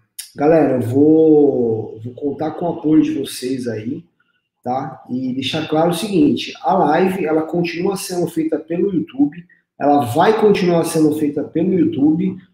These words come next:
o Telegram é mais uma comodidade, tá? Porém, é uma gambi, né, cara? É, eu tô filmando a tela aqui, então quem quiser simplesmente acompanhar o que eu tô falando, até, até funciona,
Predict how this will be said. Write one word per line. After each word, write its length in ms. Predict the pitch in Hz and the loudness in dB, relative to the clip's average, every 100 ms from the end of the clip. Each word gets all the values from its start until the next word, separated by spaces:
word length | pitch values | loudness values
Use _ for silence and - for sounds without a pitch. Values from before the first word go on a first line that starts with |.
| _ | _
o 40 | _ | _
Telegram 540 | 202 214 180 139 165 208 | 2 4 6 4 4 2
é 300 | 180 160 165 | 2 0 -2
mais 320 | 196 220 214 | 2 0 0
uma 160 | 214 | -4
comodidade, 920 | - 202 202 208 214 151 - 123 - - | -4 -6 -6 -6 -4 -4 -4 -10 -14 -12
tá? 260 | 123 139 - _ _ | -10 -12 -18 _ _
Porém, 720 | 185 190 190 226 151 113 - _ | -2 2 4 4 2 -4 -12 _
é 100 | 165 | -6
uma 260 | 208 233 220 | 0 2 6
gambi, 400 | 214 202 160 135 | 6 6 4 2
né, 240 | 139 156 156 | 0 -2 -4
cara? 360 | 131 120 117 117 | -8 -8 -8 -10
É, 420 | 123 127 123 117 | -8 -8 -6 -6
eu 80 | 123 | -8
tô 100 | 156 | -10
filmando 440 | - 185 180 208 | -4 -2 0 -2
a 60 | 254 | -4
tela 340 | - 208 220 | -4 0 0
aqui, 500 | 220 - 180 127 - _ | 0 -4 -2 -2 -2 _
então 160 | - - | -14 -8
quem 180 | 302 311 | -6 -4
quiser 320 | 185 185 175 | 0 2 2
simplesmente 440 | 185 165 165 165 | 0 0 0 -2
acompanhar 500 | 160 160 156 156 143 | -2 -2 0 0 0
o 60 | 139 | -2
que 60 | |
eu 40 | 147 | -8
tô 100 | - | -16
falando, 720 | - 127 185 208 131 110 - _ _ _ _ | -6 0 2 2 0 -4 -10 _ _ _ _
até, 800 | - - 220 220 240 269 262 - - _ _ _ _ _ _ | -6 -2 2 4 4 2 -2 -8 -18 _ _ _ _ _ _
até 240 | - - 240 | -12 -6 -4
funciona, 920 | - 269 - - 190 156 120 113 | -2 -4 -2 2 4 4 0 -6